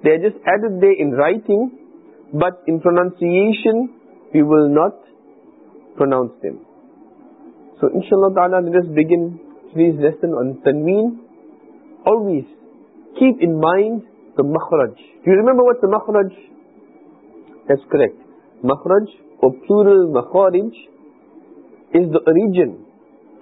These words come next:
the place where the sound emanates and comes out from. The inside cover of the first page, you will see the makharij, the list of the letters with their categories and their makharij,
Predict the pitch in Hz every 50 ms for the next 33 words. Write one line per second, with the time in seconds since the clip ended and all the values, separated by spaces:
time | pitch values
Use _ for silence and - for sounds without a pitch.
0 | - _ _ - _ - - 139 - - - 214 214 226 226 233 214 - - 160
1 | 160 165 156 147 135 - - - 165 175 185 190 185 175 156 139 - - 147 156
2 | 151 143 135 139 143 156 165 165 160 - - - - - - 117 113 113 - 160
3 | 147 151 131 - 117 110 117 110 110 - - - 95 85 78 - - - _ -
4 | - - - - - - - - - - _ _ - - - - - - - -
5 | - - 143 156 - 185 208 220 196 - 208 202 202 196 185 190 - - - _
6 | _ _ _ - - 196 185 180 180 190 190 185 185 - - - - - - -
7 | _ _ _ _ - - _ _ - - - - 143 - - - - 143 139 139
8 | 135 139 - - - 170 180 185 175 - - 180 175 175 170 170 - - - -
9 | - - - - - - - 147 147 143 147 147 143 147 - 170 165 156 143 135
10 | 127 123 - - 165 160 160 165 165 156 - - - 135 120 131 147 160 180 180
11 | - - 151 139 135 - - 120 110 127 147 151 - 165 160 151 151 - - -
12 | 139 147 151 147 147 135 143 - 180 170 - - 170 160 156 156 156 156 151 151
13 | - - - - _ _ - - - - 160 165 180 180 170 160 131 117 - _
14 | _ - 131 131 131 123 123 - - 156 151 151 147 151